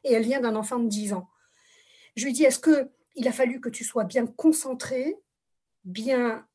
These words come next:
euh, que tu, que tu comprennes bien la technique pour pouvoir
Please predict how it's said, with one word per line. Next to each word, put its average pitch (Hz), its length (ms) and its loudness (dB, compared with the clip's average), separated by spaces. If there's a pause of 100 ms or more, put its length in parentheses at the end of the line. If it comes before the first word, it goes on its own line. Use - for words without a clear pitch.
(380)
euh, 202 480 -2 (680)
que 240 100 -12
tu, - 160 -12
que 247 100 -6
tu 240 160 -8
comprennes 226 440 -2
bien 247 600 -4
la 226 160 -6
technique 311 540 2
pour - 180 -16
pouvoir 233 520 -2